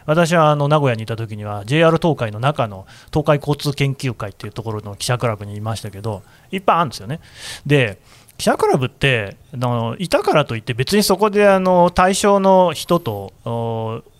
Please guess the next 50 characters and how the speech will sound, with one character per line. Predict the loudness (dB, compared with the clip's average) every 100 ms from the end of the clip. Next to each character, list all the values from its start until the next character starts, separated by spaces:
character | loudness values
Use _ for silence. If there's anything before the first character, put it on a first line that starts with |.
| _ -6
例 | -2
え | -2
ば |
政 | 0 -2 -2
治 |
家、 | 0 0 0
役 | -2 -4
所 | -4
の | -4
人、 | -6 -6 -4 -4
企 | -4 -4
業 | -4
の |
人 | -8 -10
と | -8 -8 -10
別 | -6 -4 -2
に | -2
密 | -2
着 | 0 -2
で | -2
き | 0
る |
わ | 0
け | 0
で |
も | -4
何 | -6 -2
で |
も | -2
な | -2
く | -6
て、 | -12 -2
大 | 0 2
体 | 2 2 0
い |
る | -2
の | -4
っ |
て | -6 -12
広 | -2 0 0
報 | 2 2 4 2
部 | 0 -6
と | -6
か |
広 | -2 -2 0
報 | 0
課 | -2
の | -2
人 | -4 -6
で、 | -8 -8 -10